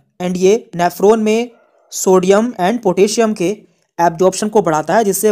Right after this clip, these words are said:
वाटर का एब्जॉर्प्शन भी बढ़ जाता है। And एडीएच हार्मोन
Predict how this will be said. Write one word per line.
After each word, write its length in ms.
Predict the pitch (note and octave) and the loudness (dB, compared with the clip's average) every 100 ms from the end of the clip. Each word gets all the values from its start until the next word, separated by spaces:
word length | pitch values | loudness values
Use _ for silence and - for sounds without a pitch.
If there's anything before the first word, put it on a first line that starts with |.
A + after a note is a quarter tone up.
| D#3+ | 0
वाटर 320 | E3 E3 G3+ | -2 0 -2
का 160 | A3 G#3 | 2 0
एब्जॉर्प्शन 480 | D#3+ E3+ E3 E3+ E3 | 0 -4 -4 -8 -6
भी 100 | A3+ | -4
बढ़ 180 | F3 D#3 | -4 -4
जाता 280 | D3 - | -8 -12
है। 120 | - _ _ _ _ _ _ _ _ _ _ _ _ - | -20 _ _ _ _ _ _ _ _ _ _ _ _ -6
And 200 | F#3 F#3+ | -4 2
एडीएच 400 | F#3+ G3 B3+ G3+ | 2 4 2 2
हार्मोन 380 | E3+ E3 F3 | 0 0 -2